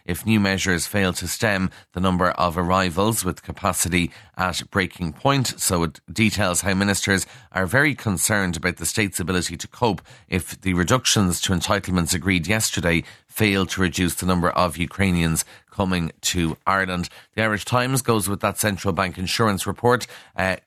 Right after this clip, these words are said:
Irish motor insurance claims costs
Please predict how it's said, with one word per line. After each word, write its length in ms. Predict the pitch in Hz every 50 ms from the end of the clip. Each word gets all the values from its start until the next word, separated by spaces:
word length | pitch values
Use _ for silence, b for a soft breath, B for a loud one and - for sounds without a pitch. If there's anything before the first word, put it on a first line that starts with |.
| _ -
Irish 400 | - 113 120 117 113 104 - 113
motor 300 | 113 113 113 98 107 107
insurance 480 | 101 92 - - 123 117 110 98 -
claims 460 | - - - 110 104 101 95 95 87
costs 520 | - - - 120 117 110 - - - -